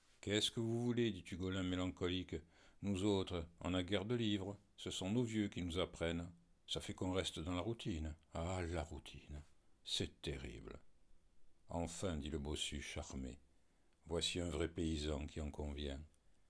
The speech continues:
Eh bien, puisque vous êtes en état de comprendre, je vous ferai cadeau de quelques graines. Aujourd'hui, je ne possède que ces quatre, mais dans six mois, le problème ne sera plus de trouver des graines, mais d'arrêter leur prolifération. »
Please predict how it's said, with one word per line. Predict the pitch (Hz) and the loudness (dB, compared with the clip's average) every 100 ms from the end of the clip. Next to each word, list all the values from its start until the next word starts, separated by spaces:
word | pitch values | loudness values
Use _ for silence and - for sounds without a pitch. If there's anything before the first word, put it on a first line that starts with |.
| _ _ - 82 | _ _ -8 -4
Eh | |
bien, | 76 78 71 - - - - | 0 0 -2 -6 -20 -20 -2
puisque | 107 - 101 | 0 2 0
vous | 85 | -2
êtes | 95 | 0
en | 92 82 | 2 2
état | 80 | 2
de | 85 | -2
comprendre, | 78 78 78 - 80 78 76 73 - - - | -2 -4 -4 -4 -4 -2 -4 -6 -16 -20 -12
je | 73 73 | -8 -2
vous | 76 78 | -2 -2
ferai | 85 - 101 87 | -4 -2 -2 -2
cadeau | - 104 101 113 135 | -2 0 2 2 0
de | 90 | -2
quelques | - 135 - 123 | 0 0 4 2
graines. | 73 69 60 58 - _ _ _ _ - _ _ - | 4 2 0 -6 -10 _ _ _ _ -20 _ _ -8
Aujourd'hui, | 73 71 71 78 123 | -4 -2 -2 -2 -2
je | 117 | 0
ne | 82 | -2
possède | 78 85 127 | -2 -2 -2
que | 120 110 | -2 -2
ces | 82 | -2
quatre, | - 67 57 - 69 - - | 0 -2 -2 -6 -12 -10 -8
mais | |
dans | 76 76 | -4 0
six | - 71 | 0 0
mois, | 87 123 143 147 - | 2 2 2 -2 -10
le | - | -12
problème | - 82 107 131 107 | -8 0 4 4 4
ne | |
sera | - 82 78 | 2 2 2
plus | - 127 | 0 -6
de | 98 | -6
trouver | - 107 | 0 0
des | 85 | 2
graines, | 113 131 78 71 73 - _ - - - | 2 2 2 -2 -4 -16 _ -20 -20 -6
mais | 82 71 | -2 0
d'arrêter | 71 98 87 82 - - 117 | 2 2 2 0 -2 2 2
leur | 78 - | 2 0
prolifération. » | - 95 71 85 92 - - | 0 0 2 0 0 0 -4